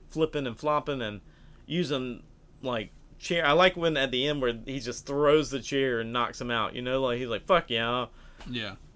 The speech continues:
Speaker 1: And, uh, but it, it's a cool, like, hero moment, or, uh, villain moment. Like, you finally figure out what's going on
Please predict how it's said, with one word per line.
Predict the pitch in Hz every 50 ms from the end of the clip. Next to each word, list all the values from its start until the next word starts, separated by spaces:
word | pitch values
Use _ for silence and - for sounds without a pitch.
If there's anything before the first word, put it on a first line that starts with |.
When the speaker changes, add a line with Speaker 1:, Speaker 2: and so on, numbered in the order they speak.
| -
Speaker 1:
And, | 123 127 131 131 127 120 120
uh, | 127 123 120 120 117 113 113 - - - -
but | 147 151 185
it, | 262 339 247 277
it's | 285 - -
a | 403
cool, | - - 254 254 247 226 202 190 165 160 - -
like, | 170 156 147 139 131 123 - - - - - - - - - - - -
hero | - - - 190 180 156 147 131 120
moment, | 110 110 107 101 95 92 87 - -
or, | 156 156 151
uh, | 139 - 123 - - -
villain | 143 117 160 180 170 156 139 120
moment. | 117 110 101 87 80 78 - - - - - - - -
Like, | 113 117 117 110 101 98 - - - - - - - - - - -
you | 135 143
finally | - - 147 143 147 156
figure | 143 - 156 143 143 143
out | 135
what's | 131 131 123
going | 123 143 135 135 131 131
on | 131 127 127 123 120 120